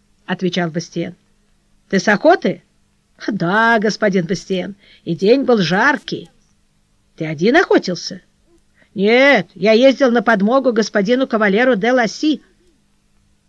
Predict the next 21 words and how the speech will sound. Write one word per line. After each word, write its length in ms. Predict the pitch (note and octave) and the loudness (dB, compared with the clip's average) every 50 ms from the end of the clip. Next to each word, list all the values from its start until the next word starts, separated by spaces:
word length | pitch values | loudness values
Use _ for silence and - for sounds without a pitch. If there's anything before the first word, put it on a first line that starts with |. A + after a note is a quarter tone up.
| _ | _
Бастиен 460 | F3+ D#3+ D#3 - - - F#3+ G3+ A3+ | -12 -10 -10 -8 -6 -4 -2 -2 -2
стал 240 | G#3 - - G#3+ G#3+ | -4 -4 -4 -2 -2
внимательнее. 800 | G#3+ A3+ B3+ C#4 B3 G3+ E3+ C#3 - - D#3+ D3+ D#3 E3+ F3+ G3 _ _ _ _ _ _ _ _ _ _ _ _ _ _ _ _ _ _ _ _ _ _ _ _ _ _ - | -2 -2 -2 -2 -2 -2 -4 -6 -10 -14 -14 -14 -14 -14 -16 -18 _ _ _ _ _ _ _ _ _ _ _ _ _ _ _ _ _ _ _ _ _ _ _ _ _ _ -8
«Надо 400 | D#3+ F#3 G#3+ B3 B3+ A#3 B3 G#3+ | -4 0 2 2 2 2 2 2
вам 220 | A#3 A#3+ B3+ A#3+ | 4 2 2 0
сказать», — 680 | - - - A3 G#3+ F3+ A3+ C4+ D4 C#4 - - - - | -2 -4 -2 -2 0 2 2 2 2 0 -2 -8 -12 -8
продолжал 460 | - G3 F#3+ F#3+ F#3+ F#3 F3 G3+ F#3 | -6 -4 -2 0 0 0 0 -2 -2
стременной, — 600 | - - F#3+ F#3 F3 F#3 F3 F3 D#3+ - F#3 E3+ - _ _ _ _ _ _ _ _ _ _ _ | -4 -4 -4 -4 -2 -2 -2 -2 -4 -6 -10 -14 -20 _ _ _ _ _ _ _ _ _ _ _
«мы 180 | - D3 E3+ A3 | -10 -4 -2 0
гонялись 640 | G#3 B3 A#3+ A#3 A#3 A#3 B3 C4+ C#4+ C#4 C#4 A#3+ | 2 4 4 4 4 4 4 2 2 2 2 2
за 140 | G#3+ B3 A#3 | 2 0 0
кабаном, 640 | - A#3+ G#3 F#3+ G#3 G3+ G3+ G#3+ C4 D#4+ D#4 G#3+ D3 - _ _ _ | 0 0 0 2 2 2 2 2 2 2 2 0 -2 -6 _ _ _
какого 380 | - G#3 F#3+ - A3+ C4 C#4+ C4+ | -8 -8 -4 0 2 4 4 4
больше 400 | G3 A3 A#3+ C4 - - C#4 C4+ | 4 4 2 2 2 0 0 0
не 120 | C4 C#4 | 2 2
увидишь». 640 | C#4 C4 F3+ G3 A#3 B3+ A#3+ D4 G#3 - - - - _ _ _ _ _ _ _ _ _ _ _ _ _ _ _ _ _ _ - - _ _ _ _ | 2 2 2 2 0 0 2 0 0 -2 -4 -8 -14 _ _ _ _ _ _ _ _ _ _ _ _ _ _ _ _ _ _ -20 -20 _ _ _ _
«Ну 120 | F3 F#3+ | 0 2
и 80 | G3+ G3+ | 4 4
что 300 | G3 - - G#3+ A3+ B3+ | 2 2 0 0 0 0
ж, 220 | C4 - - - _ _ _ _ _ _ _ _ _ _ _ _ _ | 0 -2 -6 -10 _ _ _ _ _ _ _ _ _ _ _ _ _
убили?» 520 | - F#3 F3 D#3 G#3 C4+ F4 G#4+ F#4 F#3+ | -4 -2 0 2 4 4 4 4 4 2